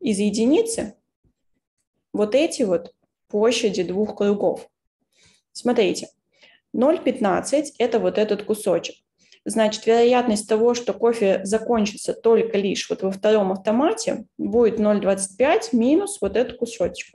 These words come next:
кусочек, ноль пятнадцать. То есть ноль целых одна десятая.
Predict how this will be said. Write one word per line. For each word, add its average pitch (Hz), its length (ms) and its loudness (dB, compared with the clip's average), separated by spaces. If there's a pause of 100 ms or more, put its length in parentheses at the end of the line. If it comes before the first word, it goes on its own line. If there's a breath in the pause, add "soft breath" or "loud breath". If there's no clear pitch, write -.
кусочек, 226 480 -4
ноль 226 220 -2
пятнадцать. - 540 -6 (960)
То 247 100 0
есть 294 180 0
ноль 196 180 2
целых 254 420 2
одна 196 240 2
десятая. - 500 -4